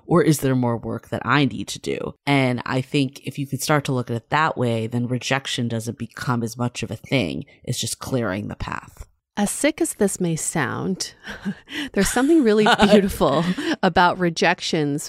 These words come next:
Speaker 2: where that it does make you feel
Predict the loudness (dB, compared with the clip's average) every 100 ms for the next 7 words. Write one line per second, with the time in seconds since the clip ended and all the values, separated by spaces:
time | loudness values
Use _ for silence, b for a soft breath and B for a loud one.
0 | -6 -2 -2 0 2 4 2 -2 -6 -2
1 | 2 2 4 2 2 0 -4 -2 0 0
2 | -2 -6 -2 2 2 0 -2